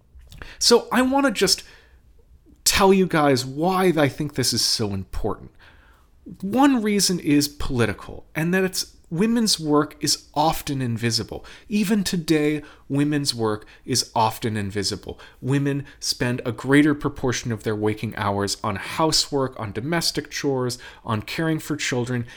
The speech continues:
and this is unpaid, undervalued, and it just kind of goes by as the expected thing. And part of the thing that historians do by telling stories about the past is that we change the stories that we tell about the present.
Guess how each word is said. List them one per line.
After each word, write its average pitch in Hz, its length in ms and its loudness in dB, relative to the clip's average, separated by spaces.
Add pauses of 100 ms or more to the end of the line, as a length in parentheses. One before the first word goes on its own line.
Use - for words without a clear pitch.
(140)
and 147 280 -2
this 165 240 2
is - 280 -6
unpaid, 147 800 0 (320)
undervalued, 117 920 2 (400)
and 196 420 2
it 180 220 2
just - 320 2
kind 190 320 -2
of 170 180 0
goes 165 400 2
by 139 560 0
as - 220 -4
the 123 180 -4
expected 113 760 -4
thing. 82 440 -12 (400)
And 170 160 0
part 302 280 4
of 302 80 2
the 269 80 4
thing 202 320 0
that 175 140 -2
historians 147 680 -2
do 240 560 0
by 139 200 -2
telling 165 360 -4
stories 120 480 -2
about 98 300 -8
the - 80 -12
past - 580 -2 (320)
is 165 200 2
that 196 200 -4
we 208 120 -4
change 214 720 -2
the 190 100 0
stories 151 560 -2
that 143 140 -6
we 151 80 -4
tell 107 320 -6
about 85 340 -12
the - 60 -10
present. - 520 -4